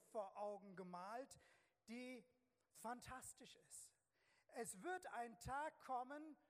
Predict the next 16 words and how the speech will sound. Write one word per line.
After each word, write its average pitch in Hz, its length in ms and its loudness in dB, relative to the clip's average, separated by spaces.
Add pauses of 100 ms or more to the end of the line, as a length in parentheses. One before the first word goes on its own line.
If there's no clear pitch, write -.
(160)
wo 240 160 6
es 233 180 0 (100)
kein 339 340 0
Leid 180 360 2
mehr 185 180 0
gibt, 262 360 -8 (380)
keine 330 420 2
Schmerzen 180 680 -4 (320)
und 220 240 -4
keine 220 420 -4
Tränen. 226 640 -6
Wie 254 220 -4
gut 226 380 -2
ist - 340 -4
das 254 300 -4
denn? 147 120 -12